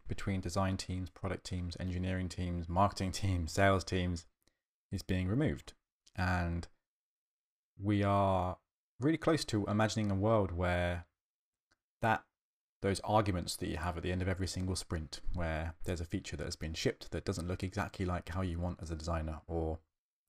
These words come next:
the design system that you really, really want to build as a, as a team is becoming close to reality now with the features that we're seeing released from,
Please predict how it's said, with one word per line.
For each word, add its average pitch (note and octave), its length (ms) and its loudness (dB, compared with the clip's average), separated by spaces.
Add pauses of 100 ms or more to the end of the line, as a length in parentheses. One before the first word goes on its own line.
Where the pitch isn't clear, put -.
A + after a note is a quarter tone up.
(960)
the G#2 80 2
design G#2 260 4
system - 320 -2
that G2+ 80 -2
you F#2+ 140 0
really, A#2+ 300 2
really A#2 200 2
want A2 160 0
to - 140 0
build A2 200 6
as F2+ 120 -2
a, F2+ 180 -2
as F#2 100 -4
a F2+ 60 -4
team F#2+ 480 -2
is F2 400 -6 (300)
becoming F2+ 300 -4
close G2 240 -2
to F2+ 120 -4
reality F2 480 -2 (100)
now E2+ 280 -4 (180)
with F2 240 -8
the F2 80 -8
features F2+ 380 -4
that - 100 -6
we're E2 80 -4
seeing E2+ 320 -4
released E2 300 -6
from, D#2+ 240 -8